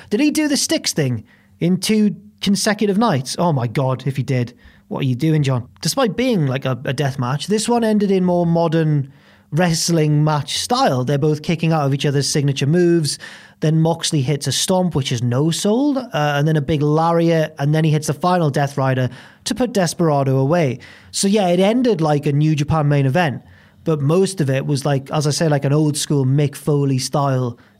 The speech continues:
death match, and that was very cool. And it seems like the sort of thing Moxley gets a kick out of doing, and if he's happy, <laughs> then he can do what he wants. I'm not gonna stop him.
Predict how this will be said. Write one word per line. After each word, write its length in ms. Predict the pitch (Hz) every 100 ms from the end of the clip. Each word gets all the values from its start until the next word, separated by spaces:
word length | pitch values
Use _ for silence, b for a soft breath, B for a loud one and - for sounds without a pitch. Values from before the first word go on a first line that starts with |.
| -
death 260 | 240 -
match, 400 | 117 - - - _
and 100 | -
that 100 | 185
was 120 | 180 156
very 220 | 165 147
cool. 360 | - 123 120 127
And 120 | 151
it 140 | 156
seems 220 | - 190 175
like 100 | 156
the 60 |
sort 160 | 151 160
of 60 |
thing 140 | 151 147
Moxley 380 | 147 143 151 139
gets 200 | 135 135
a 40 |
kick 240 | - 180
out 140 | 190 180
of 80 | 165
doing, 400 | 233 226 233 214 B B B -
and 140 | 240
if 100 | 247
he's 200 | 269 214
happy, 400 | 190 202 208 196
<laughs> 1000 | 160 220 - 214 240 254 247 - - 233
then 160 | - 160
he 60 | 180
can 200 | 196 185
do 160 | 190
what 120 | 214
he 60 | 233
wants. 280 | 254 226 147
I'm 120 | 175
not 100 | 151
gonna 160 | 127 127
stop 260 | - 131
him. 220 | 147 131